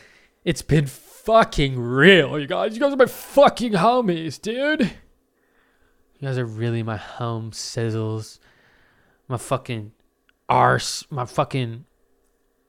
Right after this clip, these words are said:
radical, uh, human beings. My f-, my fucking low-key liver.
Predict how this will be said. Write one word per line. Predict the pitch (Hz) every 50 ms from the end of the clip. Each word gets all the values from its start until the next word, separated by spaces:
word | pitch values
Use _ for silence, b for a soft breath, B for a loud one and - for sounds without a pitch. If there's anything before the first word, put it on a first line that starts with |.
| _
radical, | - 120 107 113 127 117 117 123 127 127 - 135 131 127 123 117 117 - b b b b _ _ _ _ _ _ _
uh, | - 123 117 113 110 107 107 104 104 101 101 98 - _ _ _ _ _ _ _
human | - - - 139 131 127 123 113
beings. | 104 113 110 113 120 123 123 123 123 123 127 - - - _ _ _ _ _ _ _ _ _ _ _ _ _ _ _ _ _ _ _ _ _ _ _ _ _ _ _ _ _ _ _ _ _ _
My | 127 120 113 113
f-, | 104 - - - - - - - - _ _ _ _ _ _ _ _ _ _ _ _ _ _ _ _ _ _ _ _ _ _
my | 151 131 123
fucking | - - - 147 127 - - 135 123 117 113 110 113 151 - _ _ _ _ _ _ _ _ _ _ _ _ _ _ _ _ _ _ _ _ -
low-key | 117 113 113 123 120 120 120 120 - - 135 131 131 131 131 127 127 113 b b b b b b b b b b b b b b b b _ _ _ _ _ _ _ _ _ _ _ _ _ _ _ _ _ _ _ _ _ _ _ _ _ _ _ _ _ _ _ _ _ _ _ _ _ _ _ _ _ _ _ _ _
liver. | 156 131 120 123 127 120 110 131 135 139 139 139 143 143 139 -